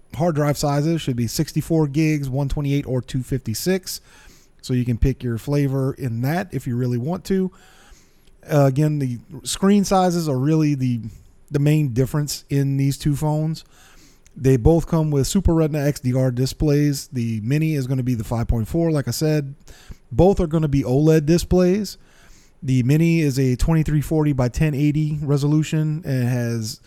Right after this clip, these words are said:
four hundred seventy-six pixels per square inch. The larger iPhone twelve is gonna be a six point one oled, and it's a twenty-five thirty-two by eleven seventy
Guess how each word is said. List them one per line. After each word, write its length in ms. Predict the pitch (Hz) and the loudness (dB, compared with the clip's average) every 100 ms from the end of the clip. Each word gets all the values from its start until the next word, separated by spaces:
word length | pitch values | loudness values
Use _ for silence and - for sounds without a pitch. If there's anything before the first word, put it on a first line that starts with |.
| - _ _ | -20 _ _
four 160 | - 151 | 0 2
hundred 300 | 151 143 131 | 2 0 -2
seventy-six 580 | 151 143 131 147 147 | -2 0 -2 -2 -2
pixels 380 | - 156 - 156 | 0 0 0 -4
per 140 | - 135 | -2 -2
square 280 | 143 120 | 0 2
inch. 320 | 127 180 - - _ - _ _ _ _ _ _ - | 2 2 -2 -12 _ -20 _ _ _ _ _ _ -16
The 180 | 127 127 | 0 2
larger 600 | 123 143 147 139 147 147 | 4 4 2 2 2 0
iPhone 500 | - 135 139 135 120 | -2 -2 -2 -2 0
twelve 680 | - 143 156 165 180 185 - - - - | 0 2 2 2 0 -2 -12 -20 -20 -6
is 280 | 135 127 120 | -2 -2 -2
gonna 240 | 127 127 | -2 0
be 300 | 120 123 113 | 0 0 -2
a 40 | |
six 220 | 113 147 - | -4 -6 -4
point 240 | 143 127 | -4 -2
one 400 | 120 147 165 165 | -2 0 2 2
oled, 540 | 151 160 160 160 151 156 _ _ - _ _ - | 2 4 4 4 0 -6 _ _ -20 _ _ -4
and 120 | 135 | 0
it's 200 | 131 127 | 0 0
a 120 | 127 | -2
twenty-five 580 | 123 160 160 147 147 139 | 0 0 0 0 0 0
thirty-two 440 | 147 139 135 156 | 0 0 0 0
by 180 | 143 123 | 2 2
eleven 380 | 117 120 123 110 | 2 0 0 -2
seventy 600 | - 160 160 165 165 160 | 0 0 2 2 0 -4